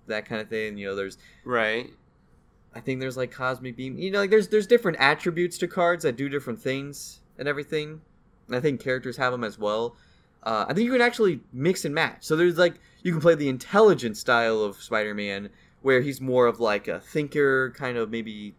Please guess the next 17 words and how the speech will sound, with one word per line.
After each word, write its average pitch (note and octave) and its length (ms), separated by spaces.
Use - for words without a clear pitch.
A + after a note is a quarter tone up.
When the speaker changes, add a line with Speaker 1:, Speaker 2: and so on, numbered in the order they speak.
Speaker 1:
that A2+ 220
kind C3 220
of C3 80
sort C3+ 200
of - 40
strategic. B2 800
Speaker 2:
Okay. B2+ 360
Speaker 1:
Then D3 160
there's, C#3 220
like, B2 360
the G2+ 520
aggressive B2 680
tactic C3+ 500
kind C#3 240
of C#3 80
guy. C#3+ 460
Speaker 2:
Mm-hmm. B2+ 340